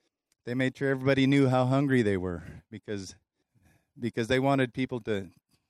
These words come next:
to basically, basically idolize them for how holy they were, and they missed the entire point. Jesus says we shouldn't do that. We should, we should, our motives should be purely from the heart,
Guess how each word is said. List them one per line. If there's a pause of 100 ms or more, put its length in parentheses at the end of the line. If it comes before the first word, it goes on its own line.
(120)
to (500)
basically, (140)
basically
idolize
them
for
how
holy
they
were, (220)
and
they
missed
the
entire
point. (460)
Jesus
says (360)
we
shouldn't
do
that.
We
should, (180)
we
should, (260)
our
motives
should
be (140)
purely
from
the
heart,